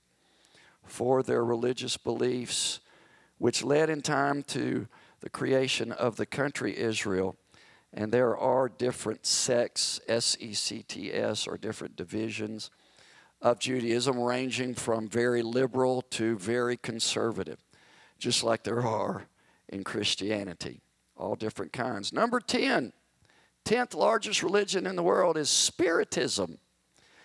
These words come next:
This is another one of those religions that's a conglomeration, um, of, of different peoples. It actually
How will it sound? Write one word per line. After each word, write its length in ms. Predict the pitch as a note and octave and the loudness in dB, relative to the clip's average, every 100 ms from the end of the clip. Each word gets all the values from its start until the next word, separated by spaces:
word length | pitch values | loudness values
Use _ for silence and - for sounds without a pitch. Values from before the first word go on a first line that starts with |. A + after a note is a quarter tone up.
| - - _ _ | -20 -20 _ _
This 280 | E3 G#3+ - | 2 4 6
is 200 | G3 G3 | 6 4
another 360 | F3 E3+ G3 G#3+ | 4 4 4 4
one 180 | G#3+ | 4
of 120 | G#3 F#3 | 4 4
those 300 | G3 F3+ D3+ | 4 4 2
religions 680 | E3 F3+ F3+ E3 F3 E3+ | 4 4 4 2 0 0
that's 320 | D#3+ C#3+ - C3 | 2 2 2 2
a 120 | B2+ | 0
conglomeration, 1500 | - C3 B2 C3+ D3 E3+ E3 D#3 D#3+ E3 - E3+ D#3 D3+ D3 _ _ _ _ _ _ _ _ _ - | 0 -4 0 4 4 4 4 4 4 4 4 4 2 0 -8 _ _ _ _ _ _ _ _ _ -4
um, 580 | A2 A2 G#2 G2 F2 - _ _ _ _ _ _ _ _ _ _ _ - - | 2 4 4 2 -2 -8 _ _ _ _ _ _ _ _ _ _ _ -18 -4
of, 360 | G#2+ G2+ G2+ - - | 0 0 -2 -6 -8
of 180 | G2 - | -8 -2
different 400 | D3+ - G2 - _ _ _ _ _ _ - | -2 -2 -4 -6 _ _ _ _ _ _ -8
peoples. 800 | - G#3 F#3 F#3 F3+ F3 - - _ - | -4 -2 0 2 4 2 0 -4 _ -2
It 280 | D3 D#3 _ _ _ - | 0 0 _ _ _ 0
actually 640 | C3 E3+ - F#3 F#3+ E3+ | 2 2 0 4 2 2